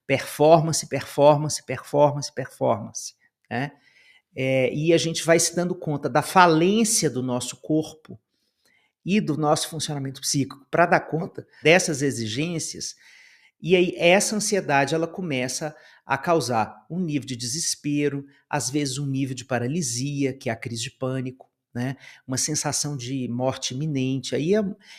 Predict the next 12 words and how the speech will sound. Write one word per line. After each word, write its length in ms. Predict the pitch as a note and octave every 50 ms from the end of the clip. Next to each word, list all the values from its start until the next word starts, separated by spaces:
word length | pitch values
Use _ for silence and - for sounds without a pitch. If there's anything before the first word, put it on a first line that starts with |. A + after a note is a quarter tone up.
| - _ _
é 120 | - B2+
uma 300 | C#3+ D#3+ E3 E3+ F3 D#3+
questão 480 | E3 - - E3 D#3 - - E3+ D#3 E3
realmente 720 | D#3 F#3 F3+ D#3+ C#3 C3+ C#3+ D3+ E3+ F3+ - - - -
que 540 | - - - - D#3 D#3+ F3 F#3+ G#3 - G3+ -
precisa 580 | - E3 F#3 - - - - E3+ F3 E3+ F#3 F3
de 120 | D3 -
um 100 | F3+ F3+
auxílio 840 | F3+ E3 - - - - D#3+ E3 F3 F3+ F3+ F3+ F#3+ F#3+ F3+ F3 D#3 - - - - - _ -
medicamentoso, 1300 | C3 C3 B2+ - C#3+ C3+ C#3+ E3 F3+ - - - C#3+ C#3 C3+ C#3 C#3 C#3 C3+ C3 A#2+ - C3+ C3 C3+ C3 _ _ _ _ _ _
profissional, 1200 | - B2+ A#2+ - - - - - E3 E3+ E3 C#3 B2+ B2 B2 B2 B2 B2 A#2+ A#2+ A#2+ A#2+ A#2+ _ _ _
né? 260 | - B2 C#3+ D#3+ -